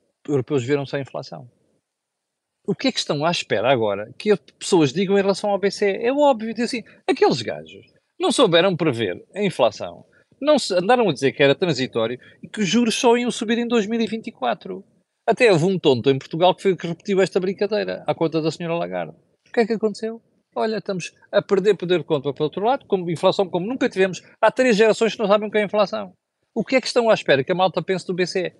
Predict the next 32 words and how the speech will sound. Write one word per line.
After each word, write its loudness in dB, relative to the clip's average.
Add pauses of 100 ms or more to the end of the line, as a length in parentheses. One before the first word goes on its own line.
(120)
Exatamente 0
isso, -6
são -4
um -6
conjunto -2
de -10
broncos, 0 (160)
não -2
é? -4 (800)
O -4
que 2
é 6
pena, 2
porque 0
há 8
lá 6
gente 2
muito -4
séria 4
e 0
muito -4
boa. 4 (400)
Nem 4
todos 2
são 2
como 4
a 6
Lagarde 4
e -4
como -4
o -2
Centeno. -2